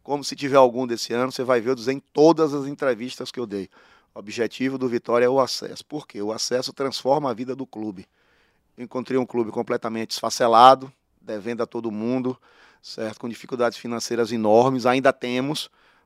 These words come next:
mas um desequilíbrio monstruoso e que a gente sabe, tem certeza, que pra mudar essa realidade, só mudando de divisão. Na Série B a gente tinha quatrocentos mil de cota T V,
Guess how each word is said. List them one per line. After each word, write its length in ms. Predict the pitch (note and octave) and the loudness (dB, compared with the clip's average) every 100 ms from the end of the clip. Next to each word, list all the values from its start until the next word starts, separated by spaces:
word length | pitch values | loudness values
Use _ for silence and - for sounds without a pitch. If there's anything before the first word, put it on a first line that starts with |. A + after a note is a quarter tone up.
| _ | _
mas 360 | - A#2 A#2 G#2+ | -8 -4 -2 -2
um 100 | C#3 | -4
desequilíbrio 760 | A2+ C3 - A2+ A#2 A2 A2 G2 | 2 2 2 -4 -4 -2 -4 -2
monstruoso 800 | B2+ B2 C3+ A#2+ A#2+ C#3 C#3 - | -4 -2 2 6 8 8 6 -6
e 80 | D3 | -6
que 100 | C#3 | -6
a 60 | |
gente 220 | B2 C3+ - | -4 -6 0
sabe, 380 | B2 A#2 A#2+ | 6 6 6
tem 140 | - A#2+ | 0 -8
certeza, 540 | - A#2 - A2 A#2+ | -8 -8 -8 -10 -10
que 60 | - | -6
pra 160 | B2+ | -4
mudar 240 | C3 C#3 B2 | -2 4 4
essa 160 | - | 4
realidade, 440 | A#2+ A#2 G#2 A#2 A#2+ | 0 0 2 2 2
só 140 | C3 | -2
mudando 300 | C3 A2+ C3 | -2 -2 -2
de 80 | C3+ | -4
divisão. 500 | D3+ E3 B2+ A2 F#2 _ _ _ _ | -6 -4 -2 -4 -6 _ _ _ _
Na 140 | A2+ | -10
Série 260 | - C3+ C3 | 0 2 2
B 160 | A#2+ A#2+ | 2 2
a 40 | |
gente 140 | A#2+ | 0
tinha 120 | - A#2 | -6 -2
quatrocentos 500 | B2 A#2+ C#3 C#3 - | 0 0 -6 -10 -6
mil 160 | A#2 | -6
de 80 | A2 | -6
cota 320 | - A#2+ A#2 | -2 -2 -2
T 220 | - B2+ | -6 -6
V, 300 | G2+ A2+ C#3+ | -2 -2 -2